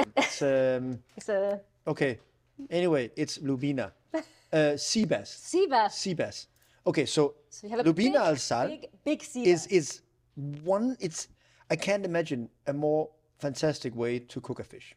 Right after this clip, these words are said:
Speaker 1: Right.
Speaker 2: So they literally
Speaker 1: It's
Speaker 2: pack
Speaker 1: like a, the, the, if you like a steak, you will love lubina al sal. It's like a more fine, refined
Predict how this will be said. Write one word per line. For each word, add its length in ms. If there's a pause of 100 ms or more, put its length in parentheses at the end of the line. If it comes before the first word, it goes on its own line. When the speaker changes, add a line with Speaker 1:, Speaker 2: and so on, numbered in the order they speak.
Speaker 1:
Right. 240 (240)
Speaker 2:
So 240
they 360 (180)
literally 420
Speaker 1:
It's 160
Speaker 2:
pack 220
Speaker 1:
like 160
a, 20
the, 220
the, 180
if 100
you 100
like 180
a 40
steak, 540 (240)
you 160
will 140
love 200
lubina 420
al 100
sal. 240 (200)
It's 80
like 140
a 240 (880)
more 440 (200)
fine, 220
refined 560